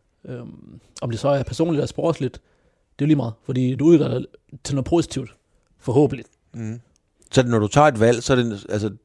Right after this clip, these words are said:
Speaker 2: det der med at sige, "Jamen, jeg stopper med at ryge på mandag,"
Speaker 1: Mm.
Speaker 2: så kan vi lige så godt gøre det nu.
Speaker 1: Ja, lige præcis. Lige præcis.
Speaker 2: Det var det, du gjorde. Så du meldte dig ud af det miljø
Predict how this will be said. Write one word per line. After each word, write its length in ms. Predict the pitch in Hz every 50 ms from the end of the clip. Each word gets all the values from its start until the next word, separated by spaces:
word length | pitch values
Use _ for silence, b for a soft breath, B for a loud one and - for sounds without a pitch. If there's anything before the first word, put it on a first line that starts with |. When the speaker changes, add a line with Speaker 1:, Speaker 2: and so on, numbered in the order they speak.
| - - -
Speaker 2:
det 100 | 139 143
der 100 | 139 123
med 120 | 117 117
at 80 | 113 -
sige, 120 | 120 113
"Jamen, 160 | 92 95 107
jeg 80 | 107 98
stopper 260 | - 123 120 120 123
med 120 | 117 117
at 100 | 113 110
ryge 160 | 110 110 117 113
på 120 | - 120
mandag," 340 | 104 98 95 85 82 107 101 _ B B B
Speaker 1:
Mm. 60 | 131 127 123
Speaker 2:
så 60 | 123 117
kan 100 | 135 131
vi 20 |
lige 40 | 120 104
så 40 |
godt 140 | 120 117 101
gøre 120 | 107 101 104
det 80 | 104
nu. 160 | 95 95 95 - _ _ _ - 160
Speaker 1:
Ja, 100 | 165 151
lige 140 | 156 165 160
præcis. 400 | - 120 - 123 110 - - _ _ _ _
Lige 160 | - 135 127 120
præcis. 380 | - - - - 98 - - _ -
Speaker 2:
Det 60 | 135
var 60 | 131 123
det, 100 | 123 117
du 120 | 117 110
gjorde. 240 | 113 110 107 107 107 110
Så 120 | - 120
du 80 | 131 131
meldte 180 | 131 120 117
dig 120 | 120 - -
ud 120 | 185 190
af 100 | 165 143
det 120 | 120 123 117
miljø 300 | 117 110 107 113 113